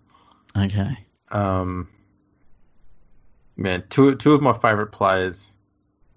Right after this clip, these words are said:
Speaker 2: two, two of my favourite players, cu-, you know, in the game at the moment, are in this game. It's Benji Marshall and Wade Graham.
Speaker 1: Mm-hmm.
Speaker 2: Um, and Wade Graham,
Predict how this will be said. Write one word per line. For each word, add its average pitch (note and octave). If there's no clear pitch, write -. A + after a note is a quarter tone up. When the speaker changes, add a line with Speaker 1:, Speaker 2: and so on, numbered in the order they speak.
Speaker 2:
two, D#3
two E3
of C3+
my A2
favourite F#2+
players, F#2
cu-, -
you A#2
know, F2+
in A2
the G#2+
game G2+
at F#2
the F#2+
moment, F#2
are G2+
in G2
this F2+
game. F#2+
It's F#2
Benji G#2
Marshall F#2+
and G2
Wade F#2+
Graham. F2+
Speaker 1:
Mm-hmm. -
Speaker 2:
Um, F2
and F#2+
Wade G2+
Graham, F#2